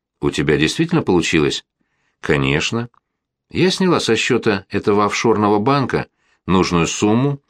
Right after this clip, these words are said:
и перевела на твой счёт. Хотя для этого мне пришлось порядком потрудиться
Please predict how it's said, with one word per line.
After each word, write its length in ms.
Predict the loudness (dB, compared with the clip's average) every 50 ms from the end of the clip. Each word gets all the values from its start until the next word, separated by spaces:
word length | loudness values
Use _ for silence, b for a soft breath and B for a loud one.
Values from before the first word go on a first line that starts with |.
| _ _ _
и 180 | 0 0 0
перевела 460 | 0 0 0 2 2 2 2 2 2 0
на 120 | -2 -2
твой 180 | 0 0 0 0
счёт. 340 | 0 0 -2 -2 -2 -6 b b b b b b b b b b b b b b
Хотя 320 | b 0 0 0 2 2 2
для 180 | 2 2 2
этого 200 | 2 2 2 2
мне 140 | 2 2 0
пришлось 400 | 0 -2 -2 0 0 0 0 0
порядком 420 | 0 0 0 2 0 0 -2 -2 2
потрудиться 800 | 2 0 2 2 0 2 2 2 0 0 0 -2 -2 -2 -4